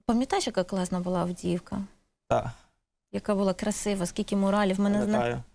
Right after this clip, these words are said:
Speaker 1: навіть на телефоні одному Віталій Барабаш, голова військової Авдіївської адміністрації. Пам'ятаєш, скільки там муралів на кожному,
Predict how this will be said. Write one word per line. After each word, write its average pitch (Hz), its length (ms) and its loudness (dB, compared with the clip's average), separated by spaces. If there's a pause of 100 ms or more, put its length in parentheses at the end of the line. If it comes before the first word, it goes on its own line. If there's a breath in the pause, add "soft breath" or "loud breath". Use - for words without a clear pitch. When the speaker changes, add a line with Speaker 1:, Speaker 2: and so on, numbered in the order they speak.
(480)
Speaker 1:
навіть 208 340 2
на 202 120 4
телефоні 214 640 2
одному 190 500 2
Віталій 185 360 2
Барабаш, 185 600 0
голова 185 500 2
військової 180 540 0
Авдіївської 180 400 0
адміністрації. 190 600 0
Пам'ятаєш, 208 340 2
скільки 226 240 0
там 196 140 2
муралів 208 420 2
на 180 60 0
кожному, 214 520 2